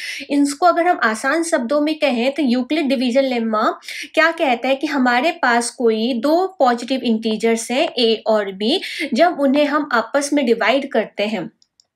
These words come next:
जो भी बड़ा या छोटा हो, ठीक है, जो बड़ा नंबर होगा उसे हम A लेते हैं और जो छो-, छोटा नंबर होगा उसमें से उसे हम B लेते हैं, ठीक है।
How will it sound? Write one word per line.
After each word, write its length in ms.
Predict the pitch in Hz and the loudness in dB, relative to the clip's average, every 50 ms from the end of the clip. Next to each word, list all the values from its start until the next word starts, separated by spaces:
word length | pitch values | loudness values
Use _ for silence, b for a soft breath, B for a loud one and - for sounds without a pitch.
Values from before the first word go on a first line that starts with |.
| _ - - | _ -4 -2
जो 180 | 294 - 285 277 | 0 4 4 4
भी 160 | 233 320 320 | 4 4 0
बड़ा 300 | 247 226 247 233 226 254 | 2 4 4 4 4 4
या 160 | 277 285 311 | 2 2 0
छोटा 420 | 311 311 - 285 240 226 - - 226 | -2 0 0 0 0 2 2 2 2
हो, 280 | 240 254 202 165 - B B B B B B - | 2 0 -2 -6 -8 B B B B B B -2
ठीक 180 | 311 320 320 | -2 -2 0
है, 120 | 370 415 466 B B 277 - | 0 -2 -2 B B -6 -2
जो 160 | 226 330 349 | 0 0 2
बड़ा 260 | 330 285 269 254 277 | 2 2 2 4 2
नंबर 400 | 320 320 330 302 294 285 330 320 | 2 2 2 2 4 4 4 4
होगा 300 | 294 311 311 285 285 320 | 2 0 -2 2 2 2
उसे 300 | 330 - 277 - - 311 | 2 2 -2 -2 -2 0
हम 160 | 277 277 262 | 0 0 -2
A 280 | 254 - - 247 233 240 | -2 -2 0 2 2 4
लेते 320 | 226 226 220 226 - 240 | 4 4 2 2 0 -2
हैं 120 | 240 269 320 | 0 0 0
और 160 | - 320 320 | 0 0 0
जो 120 | - 330 | 0 0
छो-, 220 | 330 - 370 359 359 | -2 -2 -2 -2 0
छोटा 300 | - 285 - - 269 277 | 0 -2 0 0 0 0
नंबर 320 | 277 269 240 240 262 254 | 0 0 2 0 2 2
होगा 240 | 254 233 220 - 254 | 2 2 2 2 -2
उसमें 340 | 214 240 233 - - 233 233 | -2 -2 -4 -2 -2 -2 0
से 160 | 233 - 392 | 0 -2 -2
उसे 280 | - - 294 - 302 285 | -2 -2 -2 -2 -2 0
हम 260 | 254 285 302 285 226 | 0 0 0 2 2
B 40 | 240 | 0
लेते 460 | 247 247 226 208 196 196 - - 185 | 0 0 0 -2 -2 -4 -4 -4 -4
हैं, 240 | 185 202 202 202 - | -4 -4 -6 -8 -4
ठीक 180 | - 311 302 370 | -4 -4 -2 -2
है। 100 | 415 466 | -2 -2